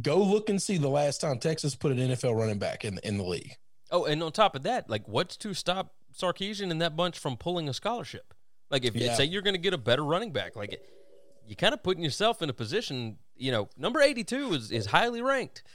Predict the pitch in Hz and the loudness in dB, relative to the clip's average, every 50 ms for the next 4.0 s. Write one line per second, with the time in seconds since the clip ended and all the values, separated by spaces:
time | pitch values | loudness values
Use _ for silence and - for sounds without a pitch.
0 | - - - - - - - - - - - 110 110 120 165 240 254 - 254 285 | -20 -20 -20 -20 -20 -20 -20 -20 -12 -6 -2 0 2 4 4 4 4 4 4 4
1 | 311 247 - - 127 135 147 165 - - - - - - - - - - 120 120 | 4 2 2 2 4 4 4 2 -4 -12 -20 -20 -20 -20 -20 -14 -6 -2 2 4
2 | 135 165 196 190 - - 139 202 226 226 165 - - 139 185 247 285 277 214 - | 4 4 2 2 2 4 4 4 4 0 -8 -6 0 2 4 4 2 0 -4 -4
3 | - - - - 220 240 285 240 - 277 269 254 240 196 - - 156 143 139 - | -4 -4 -2 2 2 0 0 0 -6 -6 -6 -4 -4 -6 -2 0 0 0 0 -2